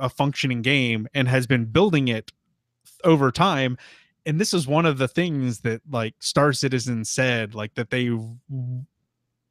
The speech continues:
wanted was, like, you know, running around outside of your ship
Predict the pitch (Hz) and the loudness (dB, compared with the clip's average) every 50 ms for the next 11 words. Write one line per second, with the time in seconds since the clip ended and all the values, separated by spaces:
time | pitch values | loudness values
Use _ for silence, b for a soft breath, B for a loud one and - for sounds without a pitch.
0 | _ _ _ _ - 127 127 135 139 135 - 120 104 98 101 - 110 117 113 107 | _ _ _ _ -2 2 4 4 4 4 2 0 -2 -2 -2 -2 -2 -2 -2 0
1 | - 113 107 107 104 - - b b b b b b b - 135 127 117 107 98 | -2 -4 -4 -4 -6 -8 -12 b b b b b b b -6 -4 -2 -2 -2 0
2 | - 131 135 139 156 165 156 139 127 123 123 123 127 123 117 120 123 - 143 127 | 0 0 2 2 2 2 4 4 4 2 2 2 2 2 0 0 0 0 0 2
3 | 131 139 143 151 160 - - 123 110 127 - | 2 2 2 0 -2 -2 -2 -2 -2 -4 -6